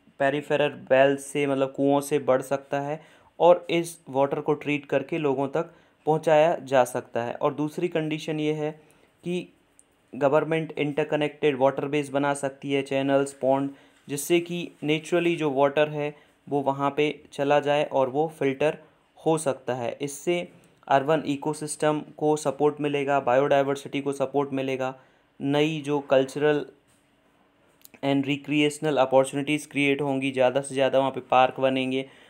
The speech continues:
तो इससे एम्प्लॉयमेंट जनरेशन भी किया जा सकता है। अब इधर पे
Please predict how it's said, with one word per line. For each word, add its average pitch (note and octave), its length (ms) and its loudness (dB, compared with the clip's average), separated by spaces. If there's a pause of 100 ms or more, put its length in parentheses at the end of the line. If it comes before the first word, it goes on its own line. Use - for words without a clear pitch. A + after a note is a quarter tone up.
(140)
तो D#3+ 60 -4
इससे E3 220 0
एम्प्लॉयमेंट D#3 600 2
जनरेशन C#3 560 -2
भी D3+ 180 -8 (320)
किया D#3 220 6
जा B2+ 140 4
सकता A2+ 380 -6
है। G#2+ 220 -8 (260)
अब D#3+ 260 2 (380)
इधर D#3+ 240 0
पे F3 340 -2